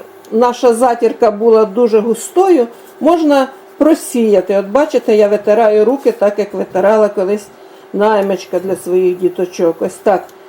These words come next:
витерли. Тепер через сито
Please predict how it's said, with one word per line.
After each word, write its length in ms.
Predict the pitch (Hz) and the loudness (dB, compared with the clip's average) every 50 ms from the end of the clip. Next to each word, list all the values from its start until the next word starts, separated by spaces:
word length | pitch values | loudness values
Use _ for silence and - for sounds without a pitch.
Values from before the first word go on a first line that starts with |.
| - - - - | -20 -20 -20 -12
витерли. 540 | - 196 262 339 359 359 311 285 269 247 226 | -2 0 0 0 2 0 0 2 2 2 0
Тепер 420 | 220 226 240 240 - 311 311 285 269 - - - - - - - - - - - - - - - - | 0 0 -4 -2 0 0 0 0 -4 -10 -14 -18 -18 -18 -18 -18 -18 -18 -18 -20 -20 -20 -20 -20 -2
через 400 | - 339 294 285 285 277 - - | 0 0 2 2 -2 -4 -4 -6
сито 340 | - 349 370 359 - 262 | -4 -2 -2 -2 -2 -2